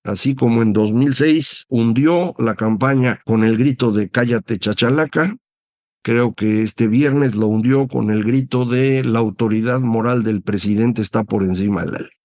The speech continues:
Eso, pues, en un país razonablemente democrático, es inaceptable. Entonces, creo que muchísimas personas empiezan a convencerse de que, pues, este señor no está siendo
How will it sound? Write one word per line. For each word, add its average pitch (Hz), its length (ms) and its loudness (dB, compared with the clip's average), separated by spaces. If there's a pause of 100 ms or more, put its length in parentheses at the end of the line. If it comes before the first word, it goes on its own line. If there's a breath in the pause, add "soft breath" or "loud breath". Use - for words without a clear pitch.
(140)
Eso, 92 720 -2 (100)
pues, - 400 -10 (200)
en 80 220 -6
un 92 160 -2
país 90 760 -4 (260)
razonablemente 98 1160 -2
democrático, 107 960 -2 (400 loud breath)
es 95 220 -6
inaceptable. 92 580 -4 (440)
Entonces, 101 840 0 (100)
creo 95 300 0
que 107 100 0
muchísimas 110 640 0
personas 123 760 0
empiezan 95 560 -2
a 104 280 0
convencerse 139 880 2
de 98 300 -4
que, 95 460 -2 (320)
pues, 92 180 -2
este 120 240 0
señor 113 220 2
no 107 180 2
está 104 240 -2
siendo 101 460 0